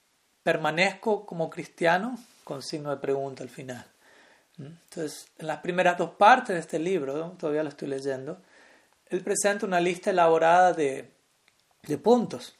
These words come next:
¿m? para justificar ya sea la idea de seguir como cristiano como de no seguir. Y luego él despliega esas ideas y luego concluye con una sección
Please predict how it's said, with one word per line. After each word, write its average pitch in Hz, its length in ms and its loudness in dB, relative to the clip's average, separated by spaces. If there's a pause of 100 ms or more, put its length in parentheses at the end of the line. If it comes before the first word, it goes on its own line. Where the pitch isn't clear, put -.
(100)
¿m? 165 260 -16
para 139 300 -2
justificar 190 840 -2
ya 180 200 4
sea 190 340 6
la 170 100 2
idea 180 240 6
de 170 100 4
seguir 185 400 -2
como 214 220 0
cristiano 208 540 0
como 170 220 -4
de 151 60 -4
no 175 240 -2
seguir. 131 440 -10 (600)
Y - 80 -12
luego 170 360 4
él 165 280 0
despliega 185 520 4
esas 160 240 0 (340)
ideas 160 680 -2 (640)
y 175 100 -4
luego 185 240 2
concluye 185 420 2
con 185 140 -2
una 170 160 0
sección 170 640 -4